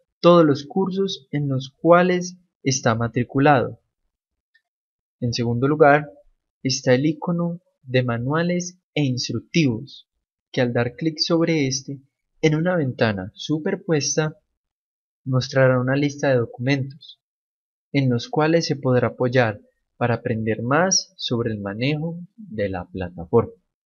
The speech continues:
Por último, está el icono de orientaciones exitosas,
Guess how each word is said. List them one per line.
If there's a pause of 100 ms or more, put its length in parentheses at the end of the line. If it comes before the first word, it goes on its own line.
(920)
Por
último, (100)
está
el
icono (400)
de
orientaciones
exitosas,